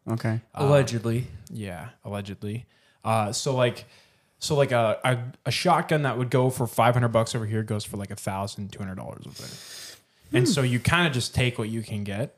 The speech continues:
Speaker 2: unless you have the money to buy, like, a Glock, like, a nine mil Glock, brand new, goes for a thousand five hundred dollars out there.
Speaker 1: Dang. You know what? They were actually going that,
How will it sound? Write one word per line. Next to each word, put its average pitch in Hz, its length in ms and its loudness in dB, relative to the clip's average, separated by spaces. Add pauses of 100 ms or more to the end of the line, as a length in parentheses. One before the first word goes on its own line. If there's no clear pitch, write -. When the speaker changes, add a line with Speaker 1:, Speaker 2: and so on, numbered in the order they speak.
(140)
Speaker 2:
unless 120 320 2
you 117 80 -6
have 107 200 -6
the 110 80 -6
money 104 360 -4
to 117 80 0
buy, 107 320 -2 (240)
like, 139 120 2
a 131 60 0
Glock, 117 640 0
like, 120 120 -6
a 117 40 -4
nine 110 300 -2
mil 135 180 -2
Glock, 113 540 -6
brand 113 260 -4
new, 139 340 -4
goes 110 160 -2
for 113 120 -6
a 104 40 -6
thousand 98 300 -10
five - 140 -14
hundred 90 160 -12
dollars - 400 -14 (720)
out 90 140 -10
there. - 240 -14 (300)
Speaker 1:
Dang. 120 880 2 (220)
You 147 100 -2
know 170 60 2
what? 170 200 0
They 139 80 0
were 170 160 -4
actually 143 320 -2
going 113 400 2
that, 104 320 -2